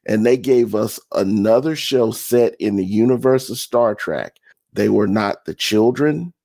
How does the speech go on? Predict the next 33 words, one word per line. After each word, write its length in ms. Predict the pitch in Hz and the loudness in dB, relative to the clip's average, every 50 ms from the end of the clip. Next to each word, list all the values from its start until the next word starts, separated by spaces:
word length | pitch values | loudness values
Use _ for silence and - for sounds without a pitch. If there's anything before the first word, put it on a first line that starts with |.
| _ _ _ _ _ | _ _ _ _ _
of 120 | 127 131 131 | -2 0 2
the 100 | 139 131 | 2 2
original 800 | 127 127 143 139 135 135 143 143 143 139 143 143 131 131 - _ _ _ _ _ _ _ - 90 - _ _ _ | 2 2 0 -2 0 0 0 2 2 2 2 0 -4 -6 -12 _ _ _ _ _ _ _ -14 -14 -14 _ _ _
cast. 600 | - 151 135 139 139 139 147 156 - - _ _ - - _ _ | -2 0 2 2 0 0 -4 -8 -14 -20 _ _ -20 -20 _ _
They 260 | 120 95 110 113 113 113 | -6 0 2 2 2 2
were 200 | 113 117 117 110 | 2 2 2 2
not 340 | 110 117 117 120 120 - | 2 2 2 0 0 0
their 160 | - 131 131 127 | 2 2 2 2
grandchildren. 920 | 120 139 143 151 156 151 139 127 110 - - 92 92 85 - - 80 65 - _ _ _ _ _ _ _ | 2 2 2 4 2 2 0 -2 -4 -2 -2 -2 -2 -2 -4 -6 -6 -8 -8 _ _ _ _ _ _ _
They 280 | - - 117 117 120 123 | -2 2 2 4 4 2
were 300 | 113 113 117 113 104 107 - - | 2 0 0 0 0 -2 -4 -8
totally 460 | - - 139 147 165 165 175 185 185 | -2 0 2 2 2 2 0 0 0
different 500 | - 175 185 185 185 - 190 196 - _ | 4 2 2 2 2 -2 -6 -6 -6 _
people. 580 | - 175 147 131 - - - 101 113 147 185 226 - _ _ _ _ _ _ | -4 -2 -2 -2 -2 -2 -2 -2 -2 -4 -6 -12 -18 _ _ _ _ _ _
The 160 | - 117 113 | -2 0 2
only 260 | 117 123 139 160 185 | 2 2 2 0 0
thing 240 | 180 165 170 175 175 | -2 0 0 0 2
they 120 | 170 175 170 | 2 2 2
had 160 | 170 170 170 | 2 2 2
in 120 | 175 160 | 0 0
common 600 | - 170 160 160 160 139 113 110 110 123 127 131 _ _ _ _ _ | 0 -2 0 0 0 0 -2 -4 -6 -6 -8 -12 _ _ _ _ _
was 200 | - 123 117 113 | -6 -4 -2 0
they 100 | 110 104 | 2 2
were 280 | 101 101 98 98 - - _ _ | 2 2 0 -2 -4 -8 _ _
in 180 | - 101 113 127 | -2 0 0 0
Starfleet. 880 | 131 - - 135 127 117 110 110 - - - - 98 107 110 123 - - _ _ _ _ _ _ _ - | -2 -2 -2 0 0 0 0 -2 -6 -14 -12 -6 -6 -4 -4 -4 -8 -12 _ _ _ _ _ _ _ -16
They 340 | - 110 110 117 113 117 113 | -10 -4 -2 2 2 2 2
were 300 | 107 107 113 110 - - - | 2 2 2 0 0 0 0
on 300 | 104 117 117 113 113 117 | 2 2 2 2 2 0
a 120 | 117 101 | -2 -4
starship 640 | - - - - 123 117 120 117 - - 117 117 - - | -4 -6 -4 0 2 2 2 0 -2 -6 -8 -8 -8 -4
called 320 | - 127 113 117 120 120 | -2 0 0 2 0 0
Enterprise. 800 | 123 113 104 82 - - 101 80 - 50 50 50 - - - - | -2 -2 -4 -6 -6 -4 -4 -4 -4 -6 -10 -14 -16 -18 -20 -20